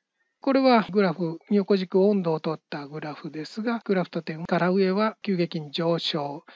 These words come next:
これはミセルに吸収される分だけ溶けた形になりますよということですから、丸ですね。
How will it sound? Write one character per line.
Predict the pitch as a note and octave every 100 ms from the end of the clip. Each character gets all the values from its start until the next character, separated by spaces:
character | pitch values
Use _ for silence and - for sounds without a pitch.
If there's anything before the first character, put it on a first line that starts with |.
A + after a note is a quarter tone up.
| _
こ | -
れ | G3
は | F#3+
ミ | G#3
セ | - G#3+
ル | D4
に | A3
吸 | A3+
収 | G3 F#3+
さ | F3+ F3+
れ | F3+
る | E3+
分 | E3
だ | F#3+
け | F#3+
溶 | - D3+
け | F#3
た | D#3
形 | - F3 E3 A3+
に |
な | D#3+
り | -
ま | E3+
す | - F#3+
よ |
と | G3+ D#3+
い |
う |
こ | D3 -
と | D#3+
で | D3+
す | -
か |
ら、 | F3 D3
丸 | D#3+ F3 E3
で | -
す | - -
ね。 | -